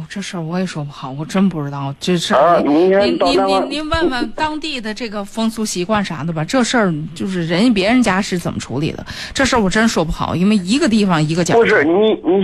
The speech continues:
Speaker 2: 现在他又组成家庭了，不是？你组成家庭了，现在这个女儿要结婚，你现在这个妻子不去，让前妻去参加婚礼，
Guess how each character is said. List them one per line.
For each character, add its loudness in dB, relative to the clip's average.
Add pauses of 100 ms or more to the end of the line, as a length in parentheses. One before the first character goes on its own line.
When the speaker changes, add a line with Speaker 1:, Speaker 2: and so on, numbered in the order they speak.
Speaker 2:
现 4
在 2
他 0
又 2 (120)
组 -2
成 0
家 2
庭 0
了， 2
不 -4
是？ -2 (1120)
你 -2
组 0
成 2
家 4
庭 0
了， 2
现 0
在 2 (1120)
这 0
个 4
女 2
儿 4
要 2
结 0
婚， 2
你 2
现 2
在 2
这 2
个 0
妻 -2
子 0
不 -2
去， 0
让 2
前 2
妻 -4
去 -8
参 0
加 2
婚 0
礼， 0